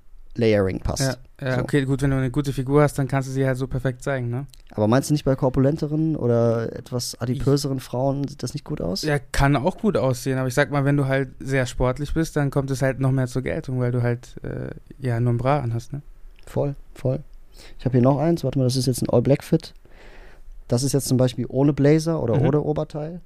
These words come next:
Speaker 1: dass wir hier einfach, einfach eine, eine weite Hose haben. Darauf kommen wir später auch nochmal, äh, zurück. Und das einfach im Sommer obenrum so ein Bra-Top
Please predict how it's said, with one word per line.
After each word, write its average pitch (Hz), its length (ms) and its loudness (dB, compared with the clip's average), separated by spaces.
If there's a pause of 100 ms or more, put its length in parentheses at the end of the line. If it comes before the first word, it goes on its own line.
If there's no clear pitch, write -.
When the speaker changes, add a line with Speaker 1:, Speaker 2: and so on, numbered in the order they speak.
Speaker 1:
dass - 180 -4
wir 117 80 4
hier 123 180 8
einfach, 120 260 0
einfach 117 240 -2
eine, 117 360 2
eine 113 140 2
weite 123 480 6
Hose 151 300 8
haben. 156 300 2
Darauf 120 220 -2
kommen 123 180 0
wir 117 120 -4
später 123 300 -4
auch 131 80 0
nochmal, 131 440 0
äh, 127 60 -4
zurück. 131 320 -2 (520)
Und 117 160 0
das - 220 0 (260)
einfach 165 340 2
im 135 140 4
Sommer 180 500 0 (100)
obenrum 190 640 6
so 135 140 -2
ein 139 100 4
Bra-Top 160 680 -4